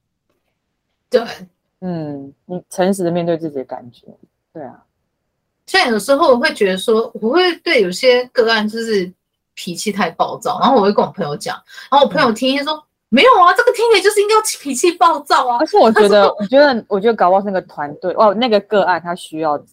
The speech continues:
Speaker 2: 遇到你，然后需要人家对他暴躁，不然他不会醒。
Speaker 1: 对，就，
Speaker 2: 嗯。
Speaker 1: 我就有时候就真的受不了，我真的很不想再对个案发脾气，然后每次来的不同人都会让我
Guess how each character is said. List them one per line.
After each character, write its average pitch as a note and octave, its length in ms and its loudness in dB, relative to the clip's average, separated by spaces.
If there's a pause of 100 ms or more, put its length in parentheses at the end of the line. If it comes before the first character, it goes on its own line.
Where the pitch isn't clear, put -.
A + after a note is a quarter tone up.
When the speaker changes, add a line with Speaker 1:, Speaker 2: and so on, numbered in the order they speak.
(200)
Speaker 2:
遇 F3 120 -8
到 D3 240 -6
你， - 200 -20 (240)
然 D3 160 -10
后 D#3 360 -4
需 - 240 -12
要 F3 120 2
人 C#3 100 -2
家 D3 80 -6
对 D3+ 140 -6
他 C#3+ 100 -2
暴 B2+ 260 -6
躁， C3 220 -6
不 D3+ 120 -6
然 C#3 120 -2
他 C#3 80 -10
不 - 160 -18
会 C3+ 100 -10
醒。 - 360 -16 (1200)
Speaker 1:
对， A3 380 0
就， F#4 180 -6
Speaker 2:
嗯。 D4 160 -10
Speaker 1:
我 A#3 160 -4
就 D4+ 380 0
有 A3 200 -4
时 G3+ 140 -10
候 C#4+ 80 -4
就 C4+ 140 -10
真 C4 140 -2
的 G3 40 -8
受 G#3 260 -4
不 F#3+ 100 -6
了， F#3+ 80 -2
我 F#3 40 -4
真 C#4 140 -8
的 D4+ 40 -8
很 G#3+ 120 -6
不 - 60 -8
想 F3 200 -10
再 G3 100 -4
对 G3 160 -4
个 F#3 160 -4
案 E3+ 160 -4
发 D3+ 160 -4
脾 - 160 -16
气， - 200 -10
然 F#3 120 -2
后 C#4+ 60 0
每 B3 100 -4
次 D4 160 -6
来 G3+ 160 -2
的 F#3+ 100 -6
不 C#4 140 -10
同 F#3 220 -10
人 E3+ 120 -4
都 G#3 100 0
会 A#3+ 80 4
让 E4 120 2
我 F#3 140 -2